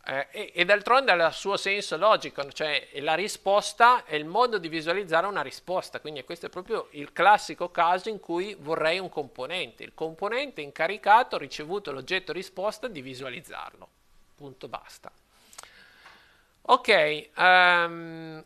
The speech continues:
quindi ve la faccio vedere funzionare, così ci ricordiamo com'è fatta, eh, ma sono sicuro che ve la ricordate, ma Pasqua magari ci,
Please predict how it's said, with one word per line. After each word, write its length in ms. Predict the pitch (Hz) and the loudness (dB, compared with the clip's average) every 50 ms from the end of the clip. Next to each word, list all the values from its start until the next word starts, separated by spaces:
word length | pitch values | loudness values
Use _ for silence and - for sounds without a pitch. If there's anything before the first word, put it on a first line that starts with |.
| _ | _
quindi 260 | - 233 208 165 151 151 | -6 -6 -4 -4 -4 4
ve 100 | 165 202 | 6 6
la 120 | 214 214 | 6 6
faccio 240 | 214 226 - - 208 | 2 0 -2 -2 -6
vedere 260 | 196 190 190 185 175 | -4 0 2 0 0
funzionare, 1000 | - - 175 175 160 - - 165 160 165 160 151 151 160 165 202 254 302 302 - _ _ _ _ _ _ _ _ _ _ _ _ _ _ _ _ _ _ _ _ _ _ | 0 -4 -12 -12 -10 -8 -6 -2 2 4 4 6 6 4 4 4 2 0 -2 -10 _ _ _ _ _ _ _ _ _ _ _ _ _ _ _ _ _ _ _ _ _ _
così 300 | - 143 131 - 170 170 | -14 -14 -10 -10 -10 -8
ci 140 | - 160 | -8 -8
ricordiamo 560 | 147 139 131 147 139 135 147 143 143 139 131 - | -8 -8 -6 -8 -6 -2 0 -2 -2 -2 -4 -12
com'è 260 | - 131 117 123 120 | -12 -14 -12 -12 -14
fatta, 640 | - - 120 113 - - _ - 202 214 277 - - _ _ _ _ _ _ - | -6 -4 -4 -4 -4 -6 _ -4 -2 -2 -2 -6 -12 _ _ _ _ _ _ -20
eh, 200 | - - - 156 | -16 -14 -14 -14
ma 200 | 151 104 104 - _ | -14 -16 -18 -18 _
sono 200 | - - - 117 | -20 -20 -20 -18
sicuro 380 | - - - - 151 175 202 | -18 -20 -16 -14 -12 -12 -10
che 100 | - 151 | -12 -12
ve 120 | 131 135 131 | -10 -8 -8
la 100 | 123 123 | -8 -8
ricordate, 640 | 127 120 - 127 123 120 110 87 - - - - | -10 -12 -12 -12 -12 -10 -8 -10 -10 -10 -12 -16
ma 160 | 120 123 117 | -14 -14 -12
Pasqua 580 | - - 131 151 - - - - - - - - - - _ _ _ _ _ _ | -10 -8 -8 -8 -8 -10 -12 -10 -8 -8 -8 -10 -20 -20 _ _ _ _ _ _
magari 500 | - - 123 123 117 113 - 151 - - - _ _ _ - - - - - _ _ _ _ | -20 -20 -16 -16 -18 -14 -14 -16 -16 -18 -20 _ _ _ -20 -20 -20 -20 -20 _ _ _ _
ci, 360 | - - - 127 123 120 _ | -16 -14 -12 -12 -12 -14 _